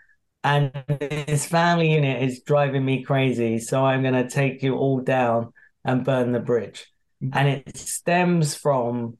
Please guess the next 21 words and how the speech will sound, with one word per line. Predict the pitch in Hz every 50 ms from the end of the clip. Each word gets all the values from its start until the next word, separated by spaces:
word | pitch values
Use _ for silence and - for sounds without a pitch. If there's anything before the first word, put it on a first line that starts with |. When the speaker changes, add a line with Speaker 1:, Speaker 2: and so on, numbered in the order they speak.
| _ _ _ _ _ _
Speaker 1:
his | - 147 139 127
complete | - - 143 135 135 151 160 165 160 151 151 - _ _ _
inability | - 151 156 156 156 147 131 151 143 139 127 110 110 117 113 110 113 113 113 - - _ _ _ _ _ - -
to | 147 139 127 127 131 131 131 127 127 123 123 120 120 120 120 117 - - _ _ _ _ _ _ _ _ _ _ _ _ _ _ _
almost | 196 233 262 254 220 185 147
be | - 170 156
human. | 147 160 196 214 208 165 131 113 104 104 - _ _ -
Like, | - 151 156 156 147
and | 160 170 175
we | 175 175
see | 175 - - 220 220 214
that | 180 - - 147 -
when | 135 147 151 151
he's | 147 139 -
talking | - 175 170 151 - 143
about | 135 123 135 127 120 113
the | 120
novel | 127 135 143 139 127 117 113 107
at | 113
the | 113
beginning. | 104 120 120 127 131 123 117 104 95 95